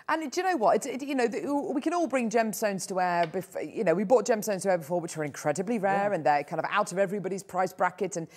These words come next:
Speaker 1: you know, that's, you know, that's, that's unfortunately something which, which, which you'd expect to happen sometimes.
Speaker 2: Yeah.
Speaker 1: But isn't it wonderful to be able to bring you something so rare, so unknown, um, and, and, and at such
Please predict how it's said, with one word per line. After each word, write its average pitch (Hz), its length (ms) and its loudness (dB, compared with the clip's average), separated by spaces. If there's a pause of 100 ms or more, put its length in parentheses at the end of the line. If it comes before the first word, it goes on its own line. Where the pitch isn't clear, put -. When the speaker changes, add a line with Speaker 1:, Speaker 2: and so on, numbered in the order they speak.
(160)
Speaker 1:
you 214 80 -6
know, 233 60 0
that's, 247 220 -2
you 233 80 -2
know, 226 80 0
that's, 196 240 2 (340)
that's 214 220 0
unfortunately 226 460 2
something 202 380 0
which, 175 320 -2
which, 180 360 -2
which 196 240 -4
you'd 208 100 -2
expect 220 300 -4
to - 80 0
happen 247 300 -2
sometimes. 147 800 -2
Speaker 2:
Yeah. 127 160 -4 (200)
Speaker 1:
But 208 80 -2
isn't 262 140 0
it 269 100 -2
wonderful 262 380 2
to 156 80 -14
be 214 60 2
able 196 100 2
to 185 140 -10
bring 196 140 -4
you 180 60 -8
something 185 320 -8
so 233 300 2
rare, 180 300 0
so 233 360 2
unknown, 190 720 0 (440)
um, 180 640 0 (120)
and, 175 480 0
and, 180 260 0
and 175 220 0
at 185 200 0
such - 420 2